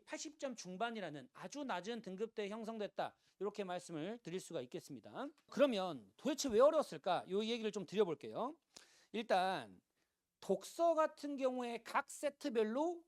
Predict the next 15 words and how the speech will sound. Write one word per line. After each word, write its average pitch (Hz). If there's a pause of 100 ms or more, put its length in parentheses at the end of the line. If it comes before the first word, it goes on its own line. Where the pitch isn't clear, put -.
준킬러와 233
킬러가 214
다 -
배치됐다. 156
즉 220 (540)
학생들이 190 (340)
독서에서 262
쉬어갈 294
타선이 254
없었다, 226
이렇게 196
좀 185
말씀을 160
드립니다. 139 (520)
일단 226